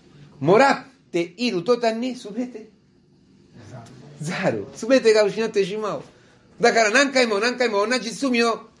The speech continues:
告白する。けど後でいつも繰り返す。わかる？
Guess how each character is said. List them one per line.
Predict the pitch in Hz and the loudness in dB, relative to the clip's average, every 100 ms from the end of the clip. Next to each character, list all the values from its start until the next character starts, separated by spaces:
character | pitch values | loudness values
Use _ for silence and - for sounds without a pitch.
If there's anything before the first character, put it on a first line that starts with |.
| _ | _
告 | 247 240 | 0 4
白 | 254 214 220 | 4 2 0
す | 202 | 0
る。 | 160 131 110 - _ - | 0 -2 -6 -14 _ -4
け | 247 | 0
ど | 240 | 2
後 | 226 240 | 2 0
で | 254 247 247 | 0 0 -2
い | 311 | -6
つ | - | -4
も | 294 262 | -2 -2
繰 | 240 | -2
り | 165 | -2
返 | 135 123 | -4 -4
す。 | 101 - - _ _ _ _ - | -10 -20 -20 _ _ _ _ -6
わ | 156 | -4
か | 196 | -2
る？ | 143 | -4